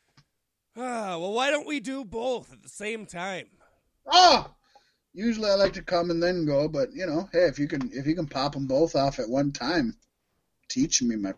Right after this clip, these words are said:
Speaker 2: friend. Teach
Speaker 1: All
Speaker 2: me.
Speaker 1: right. This is how you do it. Snap it to it.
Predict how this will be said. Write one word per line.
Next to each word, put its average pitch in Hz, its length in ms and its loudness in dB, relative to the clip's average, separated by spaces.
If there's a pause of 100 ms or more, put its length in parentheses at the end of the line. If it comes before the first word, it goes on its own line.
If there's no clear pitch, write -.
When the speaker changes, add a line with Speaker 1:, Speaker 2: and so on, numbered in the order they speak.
(100)
Speaker 2:
friend. 101 400 -8
Teach - 260 0
Speaker 1:
All - 60 -6
Speaker 2:
me. 143 60 -2
Speaker 1:
right. 147 220 -8 (260)
This 196 420 -8
is 220 220 -12
how 165 240 -8
you 214 240 -10
do 233 440 -8
it. 226 180 -6 (300)
Snap - 540 -12
it - 180 -16
to 233 200 -14
it. - 60 -20